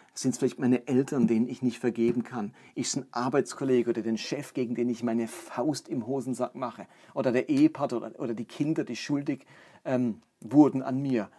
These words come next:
und, äh, gegen die ich einen Stein auf, äh, genommen habe? Oder ist jemand aus meiner Gemeinde oder mein Pastor?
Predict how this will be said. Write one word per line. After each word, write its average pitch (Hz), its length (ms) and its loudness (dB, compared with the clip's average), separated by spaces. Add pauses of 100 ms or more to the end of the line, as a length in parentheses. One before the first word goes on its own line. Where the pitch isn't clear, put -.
(300)
und, 123 300 -2
äh, 117 220 0 (180)
gegen 117 220 0
die 302 100 -4
ich - 200 -6
einen 127 160 -2
Stein 131 460 -2 (280)
auf, 135 280 -4 (280)
äh, 123 760 -2
genommen 123 420 0
habe? 120 260 0
Oder 131 140 -2
ist 131 120 -6
jemand 143 180 2
aus 151 100 -2
meiner 127 220 2
Gemeinde 131 520 2
oder 135 120 0
mein 127 200 2
Pastor? 135 540 -2